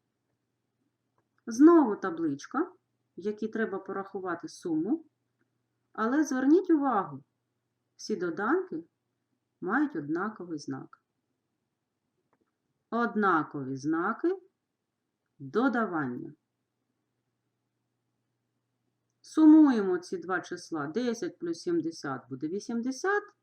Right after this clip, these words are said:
Їх спільний знак мінус, тому ставимо мінус вісімдесят.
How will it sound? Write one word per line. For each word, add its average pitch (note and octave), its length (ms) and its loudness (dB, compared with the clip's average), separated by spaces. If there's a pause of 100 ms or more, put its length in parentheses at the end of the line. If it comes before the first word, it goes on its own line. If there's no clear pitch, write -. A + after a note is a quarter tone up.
(160)
Їх A#3 560 0 (1200)
спільний F#3 560 0
знак D3+ 340 -4
мінус, F4+ 500 6 (380)
тому G3 280 -4
ставимо F3+ 520 -6
мінус E3 440 -4
вісімдесят. C3+ 640 -16